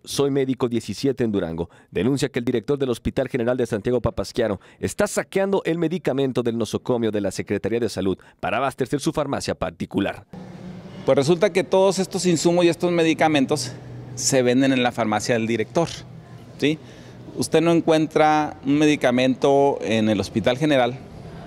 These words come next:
Speaker 2: que necesita un médico para una urgencia o para un paciente en especial. Si no se encuentra, se le da al familiar para que vaya a comprarlo a la farmacia del director y ahí está. Lo curioso es que si yo, por ejemplo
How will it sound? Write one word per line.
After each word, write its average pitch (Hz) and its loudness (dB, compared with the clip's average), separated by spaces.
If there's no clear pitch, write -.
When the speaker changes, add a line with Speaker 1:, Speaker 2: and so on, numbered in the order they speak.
Speaker 2:
que 117 0
necesita 107 0
un 131 4
médico 123 2
para 107 4
una 117 2
urgencia 117 0
o 107 0
para 95 2
un 98 -2
paciente 117 -2
en 107 -6
especial. 131 -2
Si - -2
no 117 4
se 160 0
encuentra, 170 2
se 107 2
le 98 0
da 101 2
al 147 -2
familiar 131 2
para 139 0
que 117 0
vaya 110 4
a 117 -2
comprarlo 107 -2
a 110 -2
la 104 2
farmacia 101 0
del 104 0
director 113 -2
y 131 4
ahí 131 6
está. 151 0
Lo 135 2
curioso 170 4
es 196 -2
que 220 2
si 165 -2
yo, 156 4
por 180 0
ejemplo 160 2